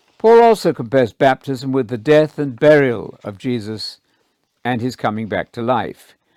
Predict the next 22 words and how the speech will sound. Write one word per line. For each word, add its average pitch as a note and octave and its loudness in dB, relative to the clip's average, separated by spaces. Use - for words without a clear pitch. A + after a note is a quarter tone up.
We C#3 -4
start A3+ 4
a G#3+ 0
brand F#3+ 2
new G#3 0
life D#3 0
when A#2+ -6
we A#2 -4
are A2+ -2
baptized D#3+ -2
to A2+ -12
seal G3 -2
our B2+ -2
response D3 -4
to B2 -10
Jesus' G#2 -8
command C#3 -2
to - -14
believe A#2+ -8
his G#2 -16
kingdom C3+ -6
gospel B2+ -4